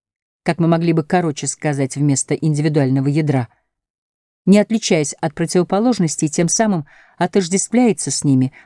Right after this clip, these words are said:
и впадает в состояние внутреннего разрыва, то есть мучительного раздвоения с самим собою.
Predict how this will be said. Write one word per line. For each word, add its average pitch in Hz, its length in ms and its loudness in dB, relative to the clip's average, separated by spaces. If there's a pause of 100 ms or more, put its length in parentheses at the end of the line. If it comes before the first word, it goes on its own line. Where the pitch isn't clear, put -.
(140)
и 185 60 -2
впадает 208 380 0
в - 40 -8
состояние 196 560 2
внутреннего 180 500 2
разрыва, 143 500 -2 (320)
то 190 80 4
есть - 240 -2
мучительного 208 680 2
раздвоения 175 840 0 (200)
с - 100 -8
самим 156 340 0
собою. 131 560 -4